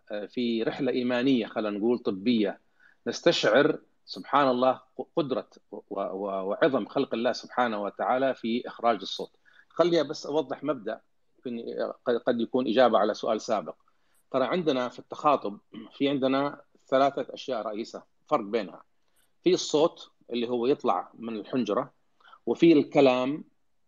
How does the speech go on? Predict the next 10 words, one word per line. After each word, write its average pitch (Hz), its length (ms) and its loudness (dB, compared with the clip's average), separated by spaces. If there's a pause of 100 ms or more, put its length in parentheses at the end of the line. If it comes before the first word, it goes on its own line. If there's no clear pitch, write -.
(120)
اللي 117 160 -4
هو 123 140 0
الحروف 131 640 -2 (160)
اللي 110 120 -4
تطلع 113 280 -2
مني، 107 380 -6 (560)
وفي 170 240 6
اللغة 156 420 6 (440)
اللي 113 240 -4
هي 147 300 4